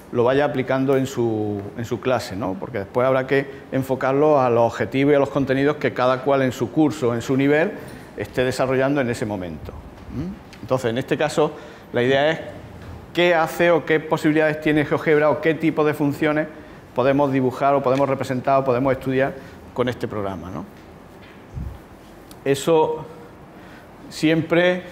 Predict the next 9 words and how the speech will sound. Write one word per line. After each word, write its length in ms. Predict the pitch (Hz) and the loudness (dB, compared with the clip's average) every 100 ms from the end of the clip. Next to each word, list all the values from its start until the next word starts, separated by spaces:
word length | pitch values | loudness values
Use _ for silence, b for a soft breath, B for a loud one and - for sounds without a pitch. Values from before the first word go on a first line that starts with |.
| B B B - | B B B -6
con 160 | - 135 | -2 2
el 300 | 131 127 123 | 2 2 0
mismo 300 | 143 156 147 | 0 2 0
objetivo, 380 | 147 131 175 123 | 0 0 2 2
es 120 | 117 | 0
decir, 160 | 120 120 B B B B - | -4 -4 B B B B -4
GeoGebra 380 | 127 151 160 | 0 2 2
nos 120 | 165 160 | 2 0
permite 680 | 147 151 170 170 113 90 | 0 2 2 2 -2 -2